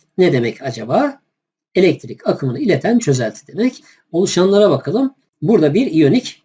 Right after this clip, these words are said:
bir çözelti var. Yani bu iki iyonu içeren çözelti.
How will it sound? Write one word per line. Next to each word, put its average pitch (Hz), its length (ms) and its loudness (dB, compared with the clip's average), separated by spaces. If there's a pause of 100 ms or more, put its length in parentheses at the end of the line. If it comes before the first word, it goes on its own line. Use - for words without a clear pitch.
bir - 100 -6
çözelti 135 500 0
var. - 380 -18 (300)
Yani 117 260 -12
bu 190 80 6
iki 180 240 0
iyonu 151 280 2
içeren 185 360 0
çözelti. 120 580 -4